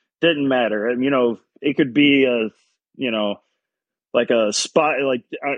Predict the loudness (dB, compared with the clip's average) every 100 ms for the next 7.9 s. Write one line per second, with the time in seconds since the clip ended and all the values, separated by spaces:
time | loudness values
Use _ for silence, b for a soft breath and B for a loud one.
0 | -6 -2 -2 -2 0 0 0 -2 -4 -4
1 | -4 -4 -4 -4 -4 -4 -4 0 0 0
2 | 0 -2 -2 -10 -8 -2 -2 -2 -2 -2
3 | -2 -4 _ _ _ -6 -2 -2 -4 0
4 | 0 2 -2 -2 -2 -2 -2 -2 -2 -4
5 | -6 -4 -2 -2 -2 -4 -4 -2 0 0
6 | 0 0 -2 -2 -4 -4 -4 -4 -6 -6
7 | -4 -2 -2 0 0 0 -2 -4 -8